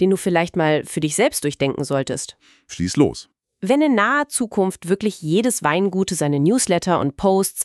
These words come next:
Speaker 1: absolut fehlerfrei, hochoptimiert und blitzschnell durch K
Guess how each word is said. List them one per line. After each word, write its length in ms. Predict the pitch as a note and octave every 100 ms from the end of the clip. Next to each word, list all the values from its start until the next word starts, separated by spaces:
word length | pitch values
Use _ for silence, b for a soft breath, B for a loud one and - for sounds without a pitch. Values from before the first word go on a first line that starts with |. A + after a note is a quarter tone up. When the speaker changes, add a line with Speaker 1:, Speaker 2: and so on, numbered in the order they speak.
| -
Speaker 1:
absolut 460 | C4+ - A#3 G3+
fehlerfrei, 920 | - - E3+ D#3+ D#3 - C#3 C#3 C3+ C#3+
hochoptimiert 800 | C#4 D#4+ - - F3 D#3+ F#3+ -
und 220 | E3 -
blitzschnell 800 | G#3 D#4+ - - - A3 G#3 A3
durch 260 | F#3+ F#3
K 140 | -